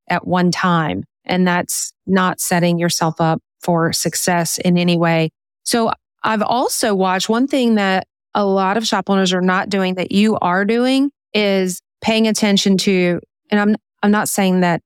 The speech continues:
shop owners aren't doing this and it's, like, a bad, we want them to do that, but paying attention to the family and your own physical health. 'Cause I know that you are, we've talked about First Form. I saw you there. We talked,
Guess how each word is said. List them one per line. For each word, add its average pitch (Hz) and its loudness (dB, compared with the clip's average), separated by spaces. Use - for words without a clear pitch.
shop 180 -2
owners 175 2
aren't 170 0
doing 170 2
this 165 2
and 160 4
it's, 156 -2
like, 160 0
a 147 2
bad, 151 -2
we 185 0
want 170 2
them 160 2
to - -4
do 170 0
that, 156 0
but 170 -2
paying 233 2
attention 202 0
to - -4
the 175 0
family 247 2
and 202 0
your 196 0
own 196 0
physical 185 0
health. 170 0
'Cause 180 0
I 180 2
know 196 2
that 185 -2
you 196 0
are, 175 0
we've 202 -2
talked 214 -2
about 196 -2
First 190 -2
Form. 254 0
I 190 0
saw 180 -2
you 175 -2
there. 233 0
We 202 0
talked, 185 -2